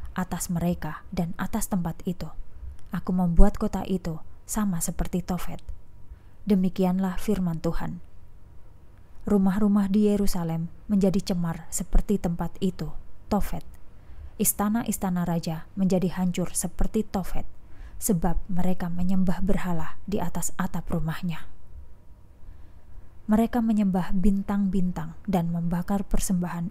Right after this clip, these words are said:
untuk menghormatinya. Mereka memberikan kurban minuman kepada berhala. Kemudian Yeremia meninggalkan Tofet,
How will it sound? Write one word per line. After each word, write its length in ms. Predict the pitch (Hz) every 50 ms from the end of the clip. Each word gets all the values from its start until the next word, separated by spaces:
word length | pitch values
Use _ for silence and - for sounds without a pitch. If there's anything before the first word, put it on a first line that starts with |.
| - -
untuk 320 | 190 190 190 - 190 -
menghormatinya. 880 | 175 170 165 185 185 175 175 175 175 - 196 185 175 170 - - - - - - - - - - - - - - 190
Mereka 240 | 190 190 185 - 180
memberikan 640 | 170 175 175 170 170 185 190 - 208 190 185 180
kurban 400 | - 208 208 190 185 214 202 202
minuman 480 | 202 190 185 190 180 170 165 165 165 - - - -
kepada 400 | 180 - - 175 185 175 190 180
berhala. 560 | 170 175 165 170 165 160 160 165 - - - - - - - - - - - - - - - - - - - - - - - - - - - - - - - - - - - - - - - - - - - - - - - -
Kemudian 640 | - 185 180 180 175 160 185 180 180 180 175 175 - - - - - -
Yeremia 480 | 208 208 208 214 214 208 208 202 190
meninggalkan 640 | 175 175 180 180 185 180 190 190 196 202 208 208 196
Tofet, 400 | - 175 160 - - - 170 -